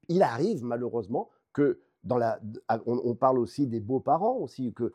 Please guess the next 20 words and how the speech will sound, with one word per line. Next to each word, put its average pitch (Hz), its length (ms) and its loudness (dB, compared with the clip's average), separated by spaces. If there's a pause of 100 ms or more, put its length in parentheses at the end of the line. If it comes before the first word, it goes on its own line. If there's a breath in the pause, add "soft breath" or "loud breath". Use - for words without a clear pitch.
(160 soft breath)
la 117 120 -2
famille, 135 400 0
que 107 360 0
si - 160 -6
on 113 100 2
est 117 80 0
marié. 202 400 0 (260 soft breath)
Donc, 269 220 6 (480)
il 214 140 6
arrive 220 280 8
aussi 202 280 2
que 208 100 2
le 180 80 4
péché 185 580 -2 (240)
a, 117 360 -4
a, 117 160 -4
a 117 40 -2
fait 226 180 -2
son 151 280 2
œuvre 208 320 6